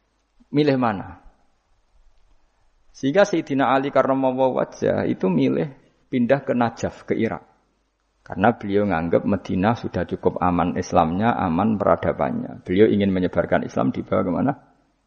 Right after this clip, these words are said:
Kufah, yaitu tenggene Najaf. Nah, tapi nggak bisa kamu katakan, "Wah, Sayyidina Ali nggak niru Nabi. Wong Nabi urip nang Madinah kok dekne pindah."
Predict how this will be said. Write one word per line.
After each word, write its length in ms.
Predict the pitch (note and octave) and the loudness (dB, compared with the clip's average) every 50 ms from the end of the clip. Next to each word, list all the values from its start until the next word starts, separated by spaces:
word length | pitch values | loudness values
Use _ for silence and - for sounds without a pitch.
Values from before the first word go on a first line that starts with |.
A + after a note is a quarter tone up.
| _ _ _ _ _ _ _ _ _ | _ _ _ _ _ _ _ _ _
Kufah, 500 | _ - A2 - - F2+ D#2 D2+ F#2+ - | _ 0 0 2 2 -2 -2 -2 -6 -6
yaitu 160 | F2 E2+ F2+ F#2 | -4 -4 -4 -4
tenggene 400 | - F#2 F#2 F2+ D#2+ E2+ F2 D#2 | -2 0 0 0 0 0 -2 -4
Najaf. 320 | D2+ D#2 - - - - - _ _ _ _ _ _ _ _ _ _ _ _ _ _ _ _ _ _ _ _ _ _ _ _ _ _ _ _ _ _ _ _ _ _ _ _ _ _ _ _ _ _ _ _ _ _ _ _ _ _ _ _ _ _ _ _ _ _ _ _ _ _ _ _ _ _ _ _ _ - | -6 -12 -16 -20 -20 -20 -20 _ _ _ _ _ _ _ _ _ _ _ _ _ _ _ _ _ _ _ _ _ _ _ _ _ _ _ _ _ _ _ _ _ _ _ _ _ _ _ _ _ _ _ _ _ _ _ _ _ _ _ _ _ _ _ _ _ _ _ _ _ _ _ _ _ _ _ _ _ -18
Nah, 220 | - E2+ E2 - | -14 -14 -14 -4
tapi 240 | - A#2+ D#3+ G3 A#3 | 0 0 0 2 4
nggak 180 | A3 A3 E3 E3 | 2 2 2 2
bisa 220 | A3 A3+ - A3 | -2 0 0 2
kamu 220 | G3 G3 F#3+ F#3 F3+ | 2 2 -2 0 -2
katakan, 400 | F3 E3+ - D#3+ D3+ B2+ A#2 A#2 | -2 0 0 0 0 0 0 0
"Wah, 80 | A#2 | 0
Sayyidina 400 | A#2+ - C3+ - C#3 C3+ C#3 D3+ | 0 -2 -2 -2 0 2 2 2
Ali 140 | F3 F3 D#3+ | 2 0 0
nggak 180 | - B2 A#2+ B2 | 0 0 0 2
niru 240 | B2+ C3 C3 C3+ B2+ | 2 0 0 0 0
Nabi. 320 | C3 B2+ B2 - - A2 | 0 0 -2 -2 -2 -2
Wong 140 | G#2 A2+ A#2+ | 0 2 0
Nabi 140 | B2 B2 C3 | 0 0 -2
urip 160 | C#3 C#3 - B2 | -2 -2 0 0
nang 160 | C3 B2+ C3 | 0 0 0
Madinah 320 | B2+ - D#3 D3+ D3 C3 | -2 -2 -4 -2 0 0
kok 140 | G#2 F2 G2 | 0 0 0
dekne 180 | F#2+ E2 G#2 G#2 | 0 0 0 0
pindah." 320 | G2 G#2+ G2+ G2 G2+ G2 | 2 0 4 4 4 2